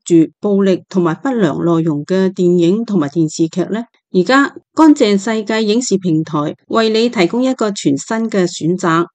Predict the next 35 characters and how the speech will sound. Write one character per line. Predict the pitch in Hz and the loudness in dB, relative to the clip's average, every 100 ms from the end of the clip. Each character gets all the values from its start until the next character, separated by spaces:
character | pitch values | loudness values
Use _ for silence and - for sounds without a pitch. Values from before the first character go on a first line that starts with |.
| _ | _
乾 | - 240 | -2 0
淨 | 226 | 2
世 | 170 196 190 | 2 2 0
界 | 190 185 | 2 0
影 | 170 160 | 2 0
視 | 196 - 175 | 0 2 0
平 | 170 151 | 0 -4
台 | 151 151 156 - _ 339 | -2 -6 -6 -10 _ -18
精 | - 269 | 2 2
心 | 269 262 247 | 4 0 -4
挑 | 240 - | -4 -4
選 | 233 - 156 175 185 | -4 0 2 2 0
每 | - 160 | -6 -2
一 | 175 | -2
部 | 185 160 | -2 -4
電 | 160 170 170 | -2 0 2
影 | 165 160 202 | 2 0 0
同 | 196 | 0
埋 | 151 | -2
電 | 151 160 | 0 -4
視 | - 170 | -2 -6
劇， | 170 180 170 - | -2 0 0 -4
回 | _ 185 190 | _ 4 4
歸 | 185 285 285 | 2 2 2
傳 | 285 139 - | 0 -4 -6
統， | - 143 196 - _ | -6 -2 -2 -4 _
致 | - 302 | 2 4
力 | 254 226 | 6 4
於 | 294 | 4
為 | 269 202 | 4 2
你 | 185 185 196 | 2 2 2
呈 | - 156 165 | 0 -2 2
現 | 175 175 | 2 0
純 | 165 - 170 170 | -2 -2 0 0
正、 | 196 180 | 0 0